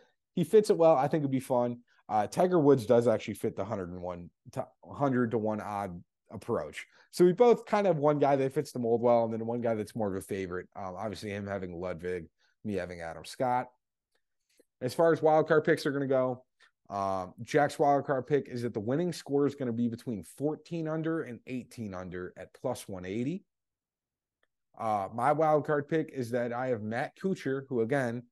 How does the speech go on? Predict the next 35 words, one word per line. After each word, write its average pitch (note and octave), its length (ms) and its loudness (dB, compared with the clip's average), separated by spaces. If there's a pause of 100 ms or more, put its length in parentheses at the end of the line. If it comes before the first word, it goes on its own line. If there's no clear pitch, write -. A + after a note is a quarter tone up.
(280)
could B2+ 160 0
be C3 120 0
top C3 320 0
ten, C3 300 -6
could G2+ 200 -6
miss A#2 180 -6
a C#3 60 -8
cut. B2 300 -2 (480)
I A#2 80 -2
have A#2+ 80 0
him A#2+ 100 -4
top C3+ 340 -4
twenty C#3 400 -2
at - 200 -12
plus C#3 320 -4 (180)
three A2 240 -4
twenty. - 360 -12 (200)
All C#3 80 8
right. G3+ 280 6 (1160)
There's C#3+ 120 -4
a D3 40 2
lot D#3 240 6
of D#3+ 100 2
information. D#3 640 0
I B2+ 120 -4
just B2+ 160 -4
kinda B2+ 240 0
threw C#3+ 100 4
it C3+ 80 2
to C3+ 60 -8
you C3+ 80 6
guys B2+ 140 4
all B2+ 160 6
at A2+ 60 0
once. B2+ 440 0